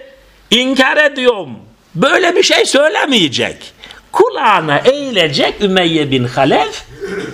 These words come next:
lat dedirtecek Hazreti Bilal'e ve Bilal'in bukağalarını çözecek. Bilal bunu bile ne yapmadı?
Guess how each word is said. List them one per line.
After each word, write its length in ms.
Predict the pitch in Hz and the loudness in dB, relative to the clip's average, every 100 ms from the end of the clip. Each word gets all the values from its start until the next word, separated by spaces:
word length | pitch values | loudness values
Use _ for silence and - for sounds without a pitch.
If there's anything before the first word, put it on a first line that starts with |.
| - - - | -18 -20 -6
lat 180 | 381 381 - 170 | -2 -2 -4 -4
dedirtecek 960 | 156 131 120 107 117 101 107 - - - _ _ _ _ _ _ - | -2 0 -2 -2 -2 0 -4 -6 -20 -20 _ _ _ _ _ _ -4
Hazreti 580 | 151 147 127 131 131 117 | 0 0 -2 -4 -4 -4
Bilal'e 680 | 131 123 120 139 254 403 | 0 2 2 2 0 0
ve 140 | 254 208 | -2 -2
Bilal'in 480 | 208 175 143 139 160 | 0 2 2 2 -2
bukağalarını 640 | 196 156 135 131 156 240 | 0 0 2 2 2 0
çözecek. 720 | - 123 107 87 76 - - - - - - - - - _ _ - _ _ _ _ _ - - 147 | -2 -2 -4 -4 -6 -10 -20 -20 -20 -20 -20 -20 -20 -20 _ _ -20 _ _ _ _ _ -20 -6 -4
Bilal 360 | 143 - 233 135 117 | -4 -2 -4 -4 -4
bunu 180 | 214 185 | -4 0
bile 180 | 160 131 | 0 2
ne 80 | 139 | 2
yapmadı? 680 | 127 - 113 127 202 381 | 0 0 -2 2 0 -2